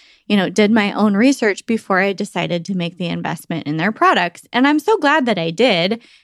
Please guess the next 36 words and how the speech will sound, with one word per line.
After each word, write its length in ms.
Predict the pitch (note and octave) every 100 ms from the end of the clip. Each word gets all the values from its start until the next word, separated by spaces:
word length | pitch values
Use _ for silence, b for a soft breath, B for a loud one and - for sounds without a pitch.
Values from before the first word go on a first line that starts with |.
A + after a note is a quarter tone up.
| -
and 160 | A3
I'm 100 | A3
very 220 | G#3+ G3
happy 320 | F#3 F3 F#3+ E3
with 200 | E3+ -
my 60 |
products. 600 | E3 B3+ F4 A3 C4+ - b b b b b
But 220 | A#3 G#3+ -
at 120 | A3
the 140 | G#3+
end 120 | A3+
of 80 | G3
the 100 | G3
day, 500 | F#3+ C4+ A#3 F#3+ - _
you 120 | A#3
know, 220 | G#3 F#3 - -
it's 200 | G#3+ -
not 200 | A#3 A#3
a, 120 | G3+ -
"I 100 | G#3
see 240 | - A#3+
this 200 | G#3 G3
Instagram 580 | - B3+ - G#3 F#3+ F3+
post 380 | G#3 F3 - G3
and 140 | F3+
I'm 160 | F3 F3+
ready 220 | F3+ F3
to 140 | -
buy" 500 | E3+ F#3+ G3 F3+ E3+ b b b
type 220 | - G3 E3+
of 140 | D#3
a 60 | F3
situation. 760 | - F3 F3 F3 A3 G3+ E3
So 320 | F3 G3+ F3+ B B B B B
remembering 720 | A3+ A3 A#3+ C#4 C4+ G#3 G3 G3
that 340 | F#3+ F#3 -